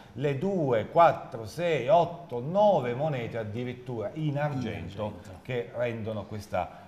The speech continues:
Speaker 1: questo lotto di monete, questo gruppo di monete veramente
Speaker 2: Sì.
Speaker 1: ricco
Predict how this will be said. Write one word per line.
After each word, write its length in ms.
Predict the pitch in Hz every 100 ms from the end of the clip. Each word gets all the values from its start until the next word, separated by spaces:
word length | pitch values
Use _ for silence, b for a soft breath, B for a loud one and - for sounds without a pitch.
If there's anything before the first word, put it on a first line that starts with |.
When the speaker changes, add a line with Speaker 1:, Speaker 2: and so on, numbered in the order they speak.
| -
Speaker 1:
questo 280 | 101 98 101
lotto 420 | 98 90 - -
di 100 | 87
monete, 440 | 90 104 90 82 92
questo 260 | 90 101
gruppo 340 | 92 104 - 92
di 80 | 92
monete 340 | 90 80 82
veramente 500 | 82 90 85 156 101
Speaker 2:
Sì. 40 | 92
Speaker 1:
ricco 380 | 101 - 92